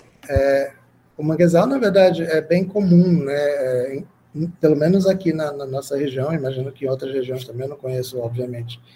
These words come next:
todas as regiões, mas aqui na, na região amazônica eu conheço bastante,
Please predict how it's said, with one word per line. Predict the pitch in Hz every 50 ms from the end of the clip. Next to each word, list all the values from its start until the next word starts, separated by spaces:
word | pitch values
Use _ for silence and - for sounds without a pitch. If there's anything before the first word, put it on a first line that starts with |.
| _ _ _ _
todas | - 151 147 135 139 135 131
as | 131 131 135
regiões, | 131 127 123 120 120 127 131 151 180 185 170 - - _ _ _ _ _ _ _ _ -
mas | - 131 135 135
aqui | 139 139 135 - 170
na, | 170 175 180 180 165
na | 151 143 143 139 143
região | 143 143 131 131 143 139 139
amazônica | 139 139 139 143 143 143 143 147 165 170 175
eu | 175
conheço | 175 180 170 165 156 156 156 - 170 160
bastante, | 170 165 160 - - - 143 143 139 - - -